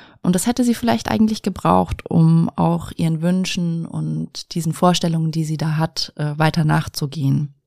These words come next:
Sie hat Germanistik studiert stattdessen und ist dann Deutschlehrerin geworden. Und damit ist sie eigentlich auch ganz zufrieden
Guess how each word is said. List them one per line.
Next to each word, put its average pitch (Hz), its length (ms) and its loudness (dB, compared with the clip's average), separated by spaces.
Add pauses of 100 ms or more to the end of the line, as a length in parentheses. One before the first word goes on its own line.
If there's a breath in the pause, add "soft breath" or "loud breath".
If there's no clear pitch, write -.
(160)
Sie 180 180 4
hat - 160 0
Germanistik 170 560 4
studiert 240 760 0
stattdessen 226 680 0
und 175 220 0
ist - 180 -8
dann 156 180 0
Deutschlehrerin 156 720 2
geworden. 156 600 2 (340 loud breath)
Und 170 120 2
damit 175 240 6
ist 175 100 -2
sie - 140 -2
eigentlich 208 380 2
auch 165 260 -2
ganz 160 260 -2
zufrieden 226 720 4